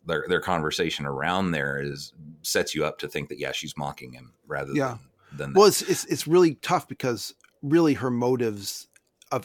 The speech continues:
Speaker 2: almost everything she does, except for trying to take the sword after she thinks Severian is dead, almost everything she does is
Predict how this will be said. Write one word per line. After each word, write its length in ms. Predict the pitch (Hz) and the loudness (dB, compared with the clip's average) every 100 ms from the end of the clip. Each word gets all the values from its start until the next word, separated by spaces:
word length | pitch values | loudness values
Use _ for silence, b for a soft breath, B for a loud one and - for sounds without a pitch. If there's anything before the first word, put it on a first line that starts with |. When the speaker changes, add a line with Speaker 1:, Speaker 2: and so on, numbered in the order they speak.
| - | 0
Speaker 2:
almost 280 | 151 143 - 143 | 0 0 -2 0
everything 380 | 143 143 139 | 2 2 0
she 160 | 120 120 | -2 -6
does, 520 | 101 110 110 101 - - | -4 -2 -2 -4 -6 -6
except 320 | 139 151 - | 0 0 0
for 80 | 135 | -2
trying 280 | 147 135 104 | 0 0 0
to 80 | 135 | -2
take 240 | 156 - | -2 -2
the 100 | 185 | -4
sword 380 | - 131 123 - | 0 2 2 0
after 260 | 110 - | -4 -4
she 140 | 107 120 | -8 -6
thinks 340 | 117 110 - | -6 -6 -8
Severian 340 | 113 110 104 101 | -6 -6 -6 -6
is 120 | 107 | -6
dead, 260 | 117 113 - B B - | -4 -4 -6 B B 0
almost 220 | 175 143 | 0 0
everything 360 | 160 156 147 | 2 2 2
she 200 | 135 - | 0 -4
does 640 | 113 120 123 120 110 104 - b b b b b _ _ _ - | -6 -2 0 0 -2 -8 -14 b b b b b _ _ _ -2
is 640 | 135 120 117 107 - - | 0 2 0 -2 -4 -6